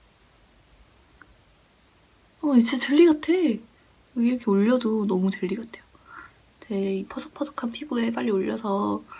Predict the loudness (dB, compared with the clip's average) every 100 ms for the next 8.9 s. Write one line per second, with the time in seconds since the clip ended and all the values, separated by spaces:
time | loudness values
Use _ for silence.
0 | -20 -20 _ -10 -8 -4 -4 -4 -6 -6
1 | -6 -8 -12 _ -8 -6 -6 -6 -8 -8
2 | -14 -20 -20 -20 _ _ -20 -20 _ _
3 | _ _ _ _ _ -2 0 0 0 -4
4 | -14 -12 -8 -2 -2 0 0 2 0 -2
5 | -2 -2 -6 -18 -10 0 2 2 0 -2
6 | -8 -6 -4 -6 -10 -10 -6 -6 -8 -12
7 | -20 _ _ _ _ _ _ _ -20 _
8 | -4 -2 2 6 6 6 0 -4